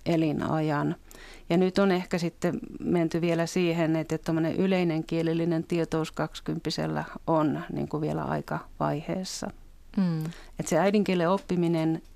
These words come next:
Speaker 1: kestää. Ja, äh, tietysti siihen sitten pystytään vaikuttamaan hyvällä opetuksella, mut se on joka tapauksessa se kehitys hidasta.
Speaker 2: Mm. Mutta mä vis-, vielä tästä kieliopista muutama sana, että, että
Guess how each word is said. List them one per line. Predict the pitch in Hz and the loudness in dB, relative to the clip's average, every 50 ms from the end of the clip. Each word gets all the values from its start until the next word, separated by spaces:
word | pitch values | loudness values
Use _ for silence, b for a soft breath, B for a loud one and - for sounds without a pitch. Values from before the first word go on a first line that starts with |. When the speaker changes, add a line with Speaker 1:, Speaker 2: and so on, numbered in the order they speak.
| - - - - | -20 -20 -8 -2
Speaker 1:
kestää. | - 180 180 175 170 - - - - - 143 135 131 123 160 - b b b b b b b b b b b b b b - | 0 0 0 0 -2 -4 -8 -8 -6 -6 -4 -4 -4 -6 -8 -10 b b b b b b b b b b b b b b 2
Ja, | 165 156 151 - - - - - - - - - - | 4 4 4 2 0 -4 -12 -14 -14 -12 -12 -12 -10
äh, | - B B B B B B - | -10 B B B B B B -2
tietysti | - 180 170 175 170 - 185 | 0 2 2 2 0 -2 -2
siihen | 180 - 190 185 190 185 | 0 2 2 2 2 0
sitten | 185 - - - | -2 -2 -4 -2
pystytään | - 196 - - 185 - 180 180 | -2 -2 -4 -4 -2 0 0 2
vaikuttamaan | 180 202 208 208 - 185 - - - 175 170 170 170 175 180 | 4 2 2 2 0 -4 -6 -2 0 2 2 2 2 2 2
hyvällä | 196 180 180 170 170 165 160 - - - - - - | 2 2 2 2 2 0 -2 -4 -8 -16 -20 -14 -4
opetuksella, | - 196 190 190 202 185 180 - 165 - - - 175 170 170 165 | 0 0 2 2 2 0 0 0 -4 -4 -2 -2 0 0 2 2
mut | 170 170 - | 0 0 0
se | - 185 | 0 0
on | 185 | 0
joka | 190 196 - 175 | 0 0 0 -2
tapauksessa | 165 170 165 - 160 165 170 160 - 156 151 - 160 | -2 -2 -4 -2 -4 -4 -4 -6 -8 -8 -6 -6 -6
se | 160 151 | -6 -4
kehitys | 151 - 156 160 160 - - 170 - - | -2 -2 -2 -2 -2 -2 -4 -6 -4 -4
hidasta. | 175 160 160 160 180 175 - - - - - 180 - - - - - - - | -2 -2 -2 -2 -4 -6 -6 -10 -10 -10 -10 -10 -10 -14 -20 -20 -12 -4 0
Speaker 2:
Mm. | 220 190 180 180 185 - - - - - - B B B B B B B | 0 0 0 0 -4 -8 -12 -20 -20 -16 -14 B B B B B B B
Mutta | - 190 - 196 | -4 -2 0 2
mä | 202 220 226 220 | 2 4 4 4
vis-, | 226 226 - - 226 | 2 0 0 0 2
vielä | 226 247 240 214 | 4 4 4 4
tästä | 208 - 170 - - | 2 -2 -6 -6 -4
kieliopista | - - 208 202 190 180 170 - 156 - - - 160 | 0 2 4 4 4 2 0 -2 -4 -4 -2 -2 -2
muutama | 160 165 160 - 165 147 151 - | -2 -2 -2 -2 -2 -2 -2 -4
sana, | - - - 170 165 160 151 156 | -4 -2 -2 0 0 2 0 0
että, | 151 - - - 160 156 - - | -2 -2 0 -2 -2 -2 -2 -6
että | 180 160 - - 180 165 | -6 -6 -4 -2 -2 -2